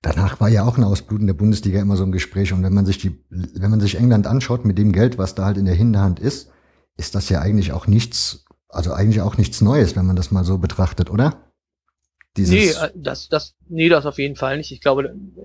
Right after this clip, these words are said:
Speaker 2: der Unterschied zu neunzig war, dass man halt in den neunziger Jahren, dass man, dass die Jugendausbildung in Deutschland halt kaum vorhanden war und dass man mit alten Konzepten gespielt hat. Also überall anders wurde schon mit Viererkette gespielt, in Deutschland wurde noch mit Libero gespielt und man war wirklich hinter der Zeit. Ich glaube, ähm,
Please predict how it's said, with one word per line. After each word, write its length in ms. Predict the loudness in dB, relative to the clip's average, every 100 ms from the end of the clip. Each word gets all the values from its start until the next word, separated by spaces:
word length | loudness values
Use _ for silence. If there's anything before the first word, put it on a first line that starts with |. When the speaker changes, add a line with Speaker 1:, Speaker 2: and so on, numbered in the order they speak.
| -8
Speaker 2:
der 180 | -4 -2
Unterschied 340 | -2 -4 -6
zu 120 | -4
neunzig 360 | 0 0 0 0
war, 100 | 0
dass 120 | 2
man 140 | -2 -4
halt 100 | -4
in 100 | -6
den 80 |
neunziger 360 | -4 -4 -2 0
Jahren, 380 | 2 2 0 -8
dass 160 | -6 -4
man, 160 | -4
dass 200 | -8 -10
die 100 | -10
Jugendausbildung 540 | -6 -2 -2 -2 -6 -4
in 40 |
Deutschland 300 | -4 -4 -8
halt 180 | -10 -10
kaum 240 | -12 -10
vorhanden 380 | -8 -8 -8 -8
war 100 | -6
und 80 | -6
dass 140 | -6
man 100 | -6
mit 100 | -4
alten 240 | -2 -2 0
Konzepten 460 | -4 0 -2 -2
gespielt 380 | -8 -4 -4 0
hat. 120 | -2
Also 180 | -2 -10
überall 340 | -4 0 0
anders 260 | 0 -4 -2
wurde 120 | -6
schon 120 | -6
mit 100 | -10
Viererkette 440 | -2 -2 0 -2 -4
gespielt, 320 | -8 -6 -4
in 40 |
Deutschland 320 | -2 -4 -4 -2
wurde 200 | 0 0
noch 100 | -4
mit 160 | -6
Libero 300 | -2 2 2
gespielt 400 | 0 -2 -2 -2 -6 -20 -20 -20 -14
und 120 | -10
man 200 | -6 -2
war 160 | -2 -2
wirklich 200 | -8 -10
hinter 200 | 0 0
der 120 | 2
Zeit. 220 | -2 -6
Ich 80 | -2
glaube, 300 | 0 2 0 -6 -20 -20 _
ähm, 460 | 0 0 0 -8